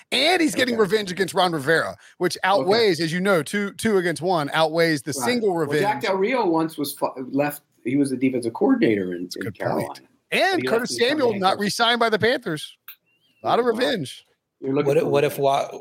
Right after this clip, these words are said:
Speaker 3: what if Washington signs Alex Smith on Friday and then, uh, he gets a little rushing touchdown and rips his helmet off and screams, "I'm back"? Do, uh, what's the narrative there?
Speaker 1: <laughs> That, uh,
Speaker 2: Well, he was
Speaker 1: I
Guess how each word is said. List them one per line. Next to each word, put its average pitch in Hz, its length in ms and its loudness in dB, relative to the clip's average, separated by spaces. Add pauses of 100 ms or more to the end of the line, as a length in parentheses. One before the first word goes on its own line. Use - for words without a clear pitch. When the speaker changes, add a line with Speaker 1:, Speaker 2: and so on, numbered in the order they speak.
Speaker 3:
what 160 320 -2
if 156 160 0
Washington 143 400 0
signs 131 260 2
Alex 123 320 0
Smith 127 300 -4
on 127 120 -4
Friday 127 440 -4
and 123 120 -6
then, 120 200 0
uh, 117 100 0
he 127 140 2
gets 123 180 2
a 131 60 0
little 120 160 2
rushing 120 280 2
touchdown 120 420 -2
and 117 140 -10 (400)
rips 139 200 2
his 139 100 2
helmet 131 240 2
off 123 160 0
and 123 100 -4
screams, 127 360 0
"I'm 117 160 0
back"? 117 400 -2 (180)
Do, 127 220 2
uh, 120 240 0 (380)
what's - 200 -2
the - 80 2
narrative 123 320 2
there? 113 280 -2
Speaker 1:
<laughs> - 60 -10 (760)
That, 170 120 -2 (180)
uh, 139 120 -6 (120)
Speaker 2:
Well, 151 100 2
he 196 80 4
was 220 140 2
Speaker 1:
I 185 80 4